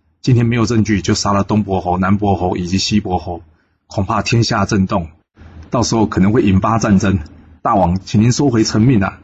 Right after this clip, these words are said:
饶了这三个人。”这纣王心里一想，“嗯，西伯侯姬昌势力强大，若真的把他杀了，有可能引来周的叛变。东伯侯、南伯侯我还可以处理，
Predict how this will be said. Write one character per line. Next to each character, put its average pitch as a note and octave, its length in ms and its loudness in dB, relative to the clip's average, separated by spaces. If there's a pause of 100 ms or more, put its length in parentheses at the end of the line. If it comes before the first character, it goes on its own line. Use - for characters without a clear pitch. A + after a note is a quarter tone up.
(240)
饶 B2+ 140 0
了 C3+ 80 4
这 C3+ 100 0
三 B2 200 0
个 G#2 100 2
人。” D#2+ 200 0 (840)
这 A#2 80 0
纣 A#2+ 200 0
王 G#2+ 180 2
心 A#2 220 2
里 F2+ 100 4
一 G2 100 2
想 D#2+ 300 -4 (520)
，“嗯， E2+ 420 2 (880)
西 - 300 0
伯 G2+ 240 0
侯 F#2+ 160 -4
姬 G#2 200 0
昌 F#2+ 240 0
势 G2 180 0
力 G2 120 0
强 F2 240 -8
大， E2+ 300 -4 (920)
若 A2 140 -2
真 B2+ 160 0
的 B2 100 0
把 E2+ 120 -2
他 F#2 160 0
杀 F2 260 0
了， D#2+ 180 -6 (400)
有 A2+ 120 0
可 - 120 -4
能 G2 140 2
引 F2 140 -6
来 F2 160 0
周 A2 220 0
的 G2+ 80 0
叛 F#2+ 240 -2
变。 E2+ 260 -2 (1160)
东 B2+ 220 2
伯 G#2 220 0
侯、 G2+ 140 0
南 G2 200 2
伯 G2 160 0
侯 F#2+ 160 -4
我 F2 100 0
还 E2+ 120 0
可 G#2 160 -2
以 E2+ 40 4
处 F2+ 240 0
理， D#2+ 120 -6